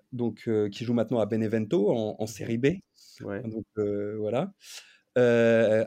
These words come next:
Speaker 1: après, au milieu, euh, Krychowiak, en, en, en milieu, en milieu défensif, qui joue maintenant en Arabie Saoudite, à Al-Shabaab. Et, euh, pour le football et le plaisir du football, bien sûr. Et, euh,
Speaker 2: <laughs>
Speaker 1: en attaquant, euh, le capitaine, bien sûr, euh, Robert Lewandowski.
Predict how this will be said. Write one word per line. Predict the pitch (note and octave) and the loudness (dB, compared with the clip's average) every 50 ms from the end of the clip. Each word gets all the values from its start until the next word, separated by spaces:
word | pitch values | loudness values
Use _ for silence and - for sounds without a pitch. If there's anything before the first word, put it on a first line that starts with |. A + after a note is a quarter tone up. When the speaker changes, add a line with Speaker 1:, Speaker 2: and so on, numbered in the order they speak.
| - - | 0 -2
Speaker 1:
après, | B2 B2 - - F3+ | -2 -2 0 2 2
au | E3+ | 2
milieu, | D#3+ D#3+ D3+ D3 D3 D3 D3 C#3+ B2 A2+ A2+ | 4 2 2 4 8 8 10 10 10 8 6
euh, | |
Krychowiak, | A2 - - C3+ B2+ - C3 A#2 B2 C#3+ F#3+ A#3 - - _ _ _ _ _ _ _ _ _ _ _ _ _ _ - - | 4 2 0 -2 0 2 2 4 4 4 2 2 -2 -10 _ _ _ _ _ _ _ _ _ _ _ _ _ _ -10 -4
en, | D#3+ B2+ A2 G#2+ G#2 G2+ G#2 G#2 G#2 - - | -2 0 0 0 0 -2 -2 -4 -6 -6 -6
en, | A2+ A2+ G#2+ - A2+ | -6 -6 -6 -6 -6
en | A2+ | -4
milieu, | A2 A2 G#2+ A2 A2+ A2 A2 | -4 -4 -2 -2 -2 -2 -2
en | G#2+ | -4
milieu | A2 A2 A2+ A2 | -4 -4 -4 -4
défensif, | G#2+ G#2 - A#2 - - F#3 - | -6 -6 -8 -10 -10 -10 -10 -8
qui | - - A#2 | -8 -6 -4
joue | A2+ | -2
maintenant | A2+ A2 A2 A2 - C3+ | -2 -2 -2 0 0 0
en | A#2+ A2 | 2 0
Arabie | A2+ - - B2 B2+ A#2+ | 0 -2 -4 -6 -8 -6
Saoudite, | - - B2 A#2 C3 F#3 B3 - - | -4 -2 -2 -2 0 -2 -4 -4 -2
à | A#2+ | 0
Al-Shabaab. | A2+ G#2+ G2+ - A2+ A2+ A#2 C3 D#3+ F3+ F3+ - _ _ _ _ _ _ - - _ _ _ _ _ _ _ _ _ - | 0 0 0 0 0 2 2 2 0 0 -4 -8 _ _ _ _ _ _ -20 -20 _ _ _ _ _ _ _ _ _ 2
Et, | C3 C3 C#3+ D3 E3+ F3+ - - - | 4 6 6 6 4 2 0 0 0
euh, | A2 A#2 A2 G#2+ G#2 | 2 2 2 2 0
pour | G2+ - - A#2+ | -2 -2 0 0
le | A#2 G#2+ | 0 0
football | - - A2+ G#2+ G#2+ A#2 A2 | -2 -6 -10 -6 -2 -2 -2
et | G2+ | -2
le | G2 | -2
plaisir | - G2+ G2+ G2 | -4 -6 -6 -4
du | G2 G2 | -6 -6
football, | - - G#2 G#2 A#2+ A#2+ G#2+ | -8 -12 -10 -6 -4 -4 -4
bien | G2+ G2+ G2+ | -4 -8 -10
sûr. | - - D3+ E3 D#3+ _ _ _ _ _ _ - | -8 -6 -6 -6 -6 _ _ _ _ _ _ 2
Et, | C3+ C#3 C#3+ D#3 E3 F3 - - _ _ - B2 | 4 4 6 4 4 2 -2 -4 _ _ -2 2
euh, | B2 A#2 A2+ A2+ A2+ A2 A2 A2 | 4 4 4 4 4 4 2 2
Speaker 2:
<laughs> | A2 - - A#2+ - _ _ | 0 -2 -4 -8 -12 _ _
Speaker 1:
en | B2 B2+ | -2 0
attaquant, | A#2+ A#2 - B2 A2+ - D3 D#3 D#3+ E3 D#3 - | 0 0 0 0 0 0 0 0 0 -2 -4 -6
euh, | A#2+ A#2 A2 | -2 -2 0
le | G#2+ G#2+ G#2+ | 0 0 -2
capitaine, | G2+ G#2+ G2+ G2+ G2+ - C3 C3+ B2+ | -2 -4 -6 -6 -6 -4 -2 -2 -2
bien | A2+ A2 | -4 -6
sûr, | - - - C3 - A#2 | -8 -8 -10 -6 -4 -2
euh, | A2+ G#2+ G#2 | -2 -2 -2
Robert | G2 A#2 A2 A#2+ A#2 - | -2 0 0 0 0 -2
Lewandowski. | - G#2+ A2 G#2+ G#2 G2+ - - - G2+ G2+ | -2 -4 -4 -4 -6 -6 -8 -10 -12 -12 -12